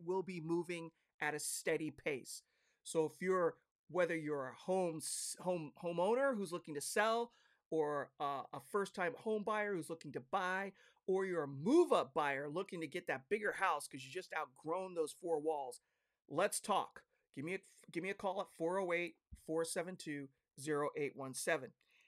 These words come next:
And I'm going to leave you with this as encouragement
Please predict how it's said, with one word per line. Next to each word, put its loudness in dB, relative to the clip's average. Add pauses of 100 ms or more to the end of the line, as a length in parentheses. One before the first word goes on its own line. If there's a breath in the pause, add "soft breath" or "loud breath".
(140 soft breath)
And 2
I'm 2
going 0
to -6
leave -2
you 0
with 6 (100)
this 6 (720)
as 6
encouragement 2